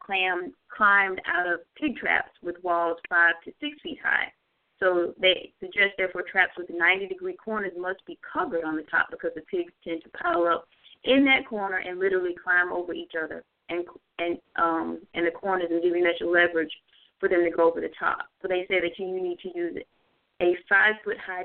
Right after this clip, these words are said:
trap with no corners, circular or teardrop shaped, or cover the corners with the top, or cover the corners or top of the trap. So it's one of those things where, I mean, it's smart little buggies, <laughs> you know, 'cause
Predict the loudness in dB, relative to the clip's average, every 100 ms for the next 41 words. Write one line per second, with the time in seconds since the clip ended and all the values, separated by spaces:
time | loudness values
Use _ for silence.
0 | -10 -8 -6 -8 -6 -8 -6 -2 0 0
1 | -2 -4 -4 -8 -14 _ _ _ _ 0
2 | 2 2 0 -2 -2 -4 0 0 2 -2
3 | -4 -6 -6 -6 -10 -6 -4 -4 -4 -6
4 | -2 -2 -2 0 0 0 _ _ _ _
5 | _ -6 0 2 0 -4 -8 -4 0 2
6 | 0 -2 -6 _ _ -12 -6 -2 0 0
7 | -4 -8 0 0 0 -6 -10 -8 -2 -2
8 | -2 -8 -2 2 0 -2 _ _ _ _
9 | _ _ -2 0 2 2 2 0 -2 -2
10 | -2 -4 -2 -2 -2 -4 -8 -6 -4 -2
11 | -2 0 2 2 0 0 4 6 6 2
12 | 0 -8 -8 _ -16 -12 -4 -4